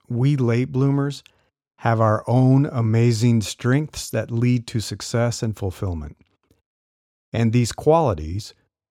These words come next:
curiosity, compassion, resilience, equanimity, insight,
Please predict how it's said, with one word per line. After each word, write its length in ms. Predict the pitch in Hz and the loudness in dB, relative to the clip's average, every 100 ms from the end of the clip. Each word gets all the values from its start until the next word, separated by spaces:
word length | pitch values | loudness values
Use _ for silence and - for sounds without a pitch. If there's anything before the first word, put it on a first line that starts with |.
| _ | _
curiosity, 1080 | - 104 87 101 113 113 - 117 117 117 107 - _ _ - | -8 -6 -2 0 0 0 0 2 4 4 0 -6 _ _ -16
compassion, 880 | - 80 - 120 120 - 92 80 - _ _ _ _ _ _ _ _ - | -12 -10 -6 -4 -4 -6 -10 -14 -18 _ _ _ _ _ _ _ _ -8
resilience, 960 | 110 107 107 131 127 87 80 - - - _ _ _ _ _ _ _ _ | -4 -2 2 4 4 0 -6 -14 -16 -16 _ _ _ _ _ _ _ _
equanimity, 800 | 123 120 120 120 123 104 80 - _ _ _ _ _ _ _ _ _ - | -2 0 2 4 4 2 -2 -10 _ _ _ _ _ _ _ _ _ 2
insight, 680 | 131 127 110 - - - | 4 4 0 -6 -8 -10